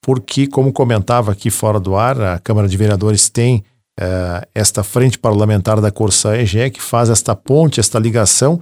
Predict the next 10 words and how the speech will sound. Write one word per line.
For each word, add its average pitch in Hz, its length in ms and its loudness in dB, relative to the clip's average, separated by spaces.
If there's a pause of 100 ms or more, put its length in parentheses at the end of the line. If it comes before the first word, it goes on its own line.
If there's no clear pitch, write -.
(480)
e 233 120 0
já 247 100 2
conseguiu 220 680 2
alguns 120 580 4
investimentos 117 640 2
importantes 117 560 0
que 139 80 0
a 113 40 0
Corsã 113 360 0
anunciou 110 520 2